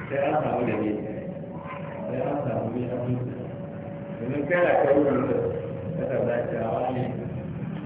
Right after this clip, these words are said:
a makaranta na gina, ko ga gidan mawafi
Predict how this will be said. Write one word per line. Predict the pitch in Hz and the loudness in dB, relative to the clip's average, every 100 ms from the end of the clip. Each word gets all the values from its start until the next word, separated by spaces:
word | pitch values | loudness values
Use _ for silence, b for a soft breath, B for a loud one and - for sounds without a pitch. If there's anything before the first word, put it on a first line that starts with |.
| - | -6
a | - - | -6 -4
makaranta | 127 127 131 127 127 131 127 | -2 0 0 0 0 0 2
na | 127 127 127 | 2 2 2
gina, | 127 127 127 123 123 123 - - - - - - - - - | 2 2 2 2 2 2 2 0 0 0 -2 -4 -6 -6 -4
ko | - - | 0 2
ga | - - | 4 4
gidan | 123 127 131 | 4 2 4
mawafi | 131 131 113 120 | 4 2 0 0